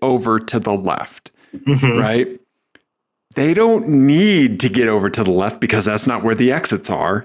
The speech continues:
Speaker 1: The exits are
Speaker 2: Right.
Speaker 1: on the right, right? They just want to get over there.
Speaker 2: Mm-hmm.
Speaker 1: And so I never, like, break or do anything to, like, let that person in because it's not like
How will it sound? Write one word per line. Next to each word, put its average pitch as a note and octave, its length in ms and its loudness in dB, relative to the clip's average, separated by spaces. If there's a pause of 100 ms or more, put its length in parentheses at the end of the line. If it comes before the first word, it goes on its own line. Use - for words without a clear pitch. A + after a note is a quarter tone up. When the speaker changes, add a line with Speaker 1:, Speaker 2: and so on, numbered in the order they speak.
Speaker 1:
The A#2+ 120 2
exits G#2+ 260 -2
are C#3+ 40 2
Speaker 2:
Right. A#2+ 140 2
Speaker 1:
on A#2+ 60 2
the F3+ 80 2
right, B2+ 420 -2 (380)
right? B2 180 0
They D3+ 140 2
just D#3+ 200 0
want C3+ 640 0
to B2+ 100 0
get A2+ 220 -2
over G#2+ 300 -2
there. - 340 -10 (380)
Speaker 2:
Mm-hmm. C3 380 2
Speaker 1:
And D3+ 160 0
so F#3+ 200 2
I G#3+ 220 0
never, G#3 460 4
like, D3+ 320 0 (100)
break B2+ 680 2 (120)
or B2 160 2
do B2 200 4
anything A#2+ 340 2
to, A2 120 -2
like, G2+ 220 0
let G#2 340 0
that A#2+ 200 -4
person B2+ 340 2
in C#3+ 220 4
because C#3 260 0
it's C3+ 120 0
not D#3+ 260 -2
like C3+ 400 -2